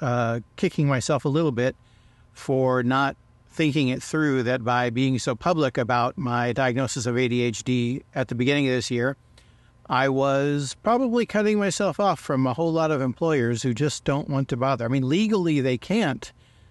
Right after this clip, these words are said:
not hire me because I have A D H D, but there's a lot of other reasons they could decide not to hire me,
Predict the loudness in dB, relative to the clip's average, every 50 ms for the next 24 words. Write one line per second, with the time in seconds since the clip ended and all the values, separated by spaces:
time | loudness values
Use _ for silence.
0 | _ -20 -20 -20 -20 _ _ -2 0 0 0 0 -2 -2 0 0 2 2 2 2
1 | 0 0 0 -2 -4 -8 _ _ _ _ -6 -2 0 0 2 2 2 2 2 0
2 | 0 0 0 -2 -2 -4 -4 -4 -2 0 0 0 -2 -4 -10 -20 -20 _ -20 -20
3 | -20 -20 -20 -20 -20 -20 -20 -14 -10 -8 -2 0 2 2 2 2 0 0 0 0
4 | 2 0 0 0 0 2 2 2 2 2 2 2 2 2 0 0 0 0 0 0
5 | 0 0 0 0 -2 0 0 0 2 2 2 0 -2 -2 -2 -2 0 0 2 2
6 | 0 0 0 0 0